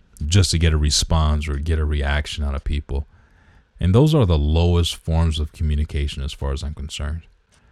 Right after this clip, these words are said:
I'm all about having a conversation. You know,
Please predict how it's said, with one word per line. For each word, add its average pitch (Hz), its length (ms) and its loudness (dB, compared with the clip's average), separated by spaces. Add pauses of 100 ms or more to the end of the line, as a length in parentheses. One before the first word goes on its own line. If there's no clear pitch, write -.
(140)
I'm 139 180 6
all 143 160 6
about 82 420 2 (240)
having 95 260 2
a 90 60 4
conversation. 78 800 2 (380)
You 87 120 4
know, 92 240 4